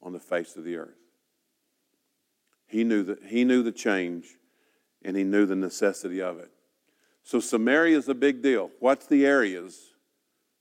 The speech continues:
What's the, what's that some area? Because very few of us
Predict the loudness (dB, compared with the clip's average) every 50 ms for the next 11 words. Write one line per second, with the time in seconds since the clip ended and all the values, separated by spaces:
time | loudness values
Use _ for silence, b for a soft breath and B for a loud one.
0 | _ _ -6 -6 -6 -4 -6 -8 -8 -8 -10 -12 -4 0 0 0 0 0 0 0
1 | 0 -2 -6 -4 0 2 2 2 2 0 -2 0 0 2 2 2 2 0 -2 -4
2 | -6 -8 -12 _ _ _ _ _ _ _ _ _ -10 -4 0 2 2 2 0 -4
3 | -14 _ -20 -14 -4 0 2 4 4 4 4 2 0 0 2 4 4 4 2 -2
4 | -6 -8 -10 -18 -20